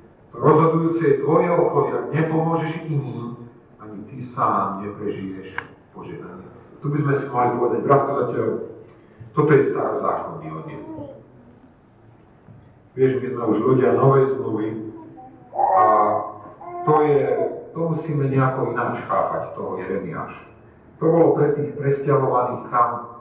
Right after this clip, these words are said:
do Babylona. To neplatí celkom u nás. Počúvajme Božie slovo Nového zákona. „Spravodlivý bude žiť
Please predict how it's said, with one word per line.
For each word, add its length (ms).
do 160
Babylona. 640
To 80
neplatí 400
celkom 320
u 160
nás. 160
Počúvajme 560
Božie 400
slovo 320
Nového 400
zákona. 480
„Spravodlivý 1200
bude 160
žiť 240